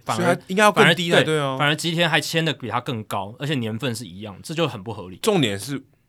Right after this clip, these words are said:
Speaker 2: 一样回到最开始我讲的时间的点的问题。如果今天大家是一直在那边冲台，冲得越来越高，你说，哦，红袜队最后真的非常想要他，然后非常想要他，然后拿到一个比较高的价钱，overpay 他，我觉得还合理。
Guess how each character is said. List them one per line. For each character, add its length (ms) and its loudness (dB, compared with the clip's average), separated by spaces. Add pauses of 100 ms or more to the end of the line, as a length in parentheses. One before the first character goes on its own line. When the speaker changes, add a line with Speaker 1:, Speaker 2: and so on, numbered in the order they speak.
(280)
Speaker 2:
一 100 -6
样 160 6
回 140 2
到 80 6
最 160 0
开 160 -2
始 40 -10
我 140 -6
讲 160 -8
的 100 -14
时 280 -8
间 200 -8
的 80 -10
点 240 -20
的 60 -20
问 220 -14
题。 260 -20
如 80 -4
果 100 2
今 120 -4
天 100 -4
大 180 2
家 60 0
是 80 -2
一 60 -4
直 60 0
在 80 2
那 60 -2
边 160 0 (540)
冲 420 -2
台， 400 -8 (580)
冲 140 -8
得 100 -2
越 140 2
来 60 4
越 140 2
高， 360 -2
你 100 -10
说， 140 -4
哦， 320 -4
红 160 -8
袜 120 -2
队 140 -4
最 140 -6
后 80 -2
真 300 -10
的 100 -4
非 140 -2
常 80 0
想 100 -6
要 80 -6
他， 180 -4
然 100 -6
后 200 -6
非 140 -4
常 120 0
想 140 -4
要 80 -6
他， 220 0
然 100 -6
后 60 -4
拿 140 -6
到 160 -4
一 60 -6
个 140 -10
比 100 -20
较 100 -6
高 220 -4
的 60 -6
价 240 -6
钱， 260 -16
overpay 480 -12
他， 200 -14 (440)
我 120 -14
觉 100 -6
得 60 0
还 60 0
合 320 -12
理。 180 -18